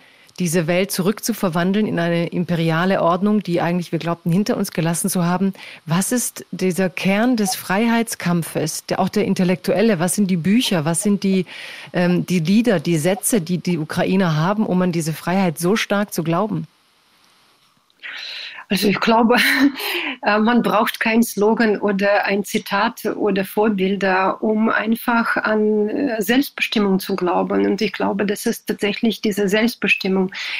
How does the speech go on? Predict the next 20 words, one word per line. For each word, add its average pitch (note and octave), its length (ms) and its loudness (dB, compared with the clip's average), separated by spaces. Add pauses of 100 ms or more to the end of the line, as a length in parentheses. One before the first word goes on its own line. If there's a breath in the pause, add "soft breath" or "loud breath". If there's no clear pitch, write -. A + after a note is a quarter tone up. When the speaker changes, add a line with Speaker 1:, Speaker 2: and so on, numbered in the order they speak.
(100)
Speaker 2:
Die G3+ 120 -2
hat G3 220 -2
sehr A3+ 180 2
viele C4 260 4
Quellen. B3 560 2
Also, G3+ 240 -4
äh, G3+ 600 0 (220)
man G#3+ 200 4
muss A3+ 160 4
auch - 160 -2
verstehen, A3+ 420 2
dass G3 140 -4
Ukraine, G3+ 1080 0
äh, - 320 -12
größer G3 320 2
als G3+ 180 -2
Deutschland A3 460 -2
ist - 380 -2
und, G3+ 440 -2
äh, G3 300 0